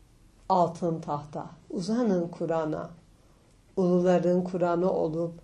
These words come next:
tohumlanın. Amonları kotlayın. Atlanta'yı ağa, paşa diye değil, hasat diye dilleyin. Ve deyin ki, "Yirmi günde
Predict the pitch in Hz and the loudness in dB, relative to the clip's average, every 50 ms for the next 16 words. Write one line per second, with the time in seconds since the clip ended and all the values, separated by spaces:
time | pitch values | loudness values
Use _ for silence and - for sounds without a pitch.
0 | - - - - - - 190 180 180 202 226 208 190 175 170 190 202 190 175 156 | -20 -20 -20 -18 -4 0 0 2 2 2 2 2 2 2 2 4 4 4 2 0
1 | 156 170 185 180 - - - - - - _ _ _ - - - _ _ - - | -2 -4 -6 -10 -12 -14 -18 -20 -20 -20 _ _ _ -20 -20 -20 _ _ 0 4
2 | 233 233 226 233 233 233 226 214 214 202 202 196 - - - 180 180 180 - - | 4 6 6 6 6 6 6 6 4 4 2 2 0 0 0 0 0 0 -4 -4
3 | 180 190 196 202 190 165 - - - 190 - - - - - - _ - - - | 0 0 2 2 2 0 -2 -4 -8 -10 -12 -16 -20 -20 -20 -20 _ -20 -20 -6
4 | - - 202 185 - - 196 196 208 208 208 214 185 170 165 165 - 180 - - | 0 0 0 2 2 2 2 4 2 2 0 0 0 0 0 0 -4 -6 -10 -16
5 | - - - - - - - _ - 202 196 190 190 196 202 208 202 175 160 - | -20 -20 -20 -20 -20 -20 -6 _ 4 4 6 6 6 6 6 6 4 4 2 -2
6 | - - - - - - - - - 220 208 - - 220 190 180 175 185 196 180 | -6 -14 -20 -20 -20 -20 -4 0 0 2 2 2 2 2 4 2 2 0 -2 -2
7 | 170 170 170 - 220 214 196 175 156 165 175 - - - - - - - 214 208 | -2 -2 -4 -2 -2 -2 0 -2 -4 -6 -8 -14 -18 -20 -20 -16 -10 -10 -10 -8
8 | - - 247 233 233 - - - 208 185 175 - - 190 170 170 180 170 185 196 | -6 -6 -6 -6 -6 -6 -4 0 0 2 2 0 -2 -6 -6 -6 -6 -4 -4 -4
9 | 208 202 185 - - 196 190 - - - - - - - - - _ _ - - | -4 -4 -4 -6 -6 -10 -14 -16 -20 -20 -20 -20 -20 -20 -20 -20 _ _ -20 -20
10 | _ _ - - - - 202 196 190 208 202 214 240 240 214 202 185 - - 180 | _ _ -20 -12 -4 0 0 2 4 6 6 6 6 4 4 2 0 -2 -4 -6
11 | - - - - - - - _ _ _ _ _ _ _ _ - - _ _ - | -6 -6 -8 -12 -18 -20 -20 _ _ _ _ _ _ _ _ -20 -20 _ _ 0
12 | 190 208 214 214 214 233 226 170 165 175 170 170 170 170 175 170 170 170 175 175 | 2 4 6 6 6 6 6 4 2 0 0 0 0 2 2 2 4 2 0 -2